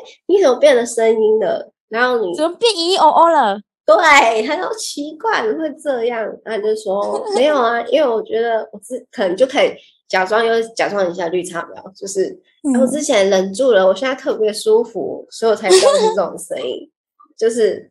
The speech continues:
Speaker 1: 增强彼此的优越感了。我觉得在
Speaker 2: 而且还，嗯。
Speaker 1: 性爱里面，大家都很想要有那个，“啊，我赢了，我，我战胜”的那种感觉。
Speaker 2: 征服感。
Speaker 1: 对，对，对，对，对，对。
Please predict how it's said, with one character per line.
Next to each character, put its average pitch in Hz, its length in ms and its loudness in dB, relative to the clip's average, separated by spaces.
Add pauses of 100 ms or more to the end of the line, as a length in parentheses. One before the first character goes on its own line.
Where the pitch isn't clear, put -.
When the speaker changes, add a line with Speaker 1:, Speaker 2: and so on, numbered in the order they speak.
(120)
Speaker 1:
增 254 240 2
强 175 260 -2
彼 185 160 -2
此 170 200 -10
的 120 340 -8
优 185 300 0
越 185 100 -2
感 - 200 -12
了。 - 220 -20
我 190 80 -12
觉 214 120 -2
得 220 80 0
在 240 160 0 (120)
Speaker 2:
而 427 80 6
且 453 100 6
还， 262 300 4 (120)
嗯。 214 360 -6 (240)
Speaker 1:
性 247 300 2
爱 214 120 4
里 165 120 -2
面， 180 240 2
大 196 100 0
家 196 140 4
都 208 160 0
很 170 160 -8
想 147 180 -6
要 156 160 0
有 - 140 -6
那 156 160 -2
个 120 340 -8 (600)
，“啊， - 320 -12
我 165 160 0
赢 165 260 -2
了， 170 220 2
我， 147 320 0
我 156 140 2
战 170 280 0
胜” 185 220 -2
的 - 220 -8
那 156 60 -2
种 156 140 -6
感 - 140 0
觉。 - 80 -2
Speaker 2:
征 320 160 4
服 277 400 0
感。 202 400 2 (100)
Speaker 1:
对， 262 160 6
对， 247 180 2
对， 226 180 -2
对， 220 160 2
对， 196 240 -4
对。 - 160 -10